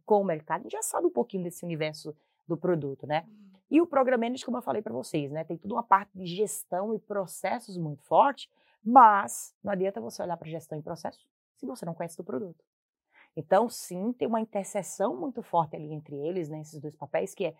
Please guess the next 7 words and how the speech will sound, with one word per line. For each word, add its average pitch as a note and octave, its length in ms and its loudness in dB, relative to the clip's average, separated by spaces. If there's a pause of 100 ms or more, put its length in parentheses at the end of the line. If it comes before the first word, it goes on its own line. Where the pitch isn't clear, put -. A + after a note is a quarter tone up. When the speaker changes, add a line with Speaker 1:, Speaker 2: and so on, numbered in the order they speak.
(240)
Speaker 1:
o D#3+ 60 -8
Program E3 380 0
Manager A3+ 320 -2
precisa D4+ 580 -4
entender A#3 420 0
algumas D3+ 440 -6
práticas, D#3+ 800 4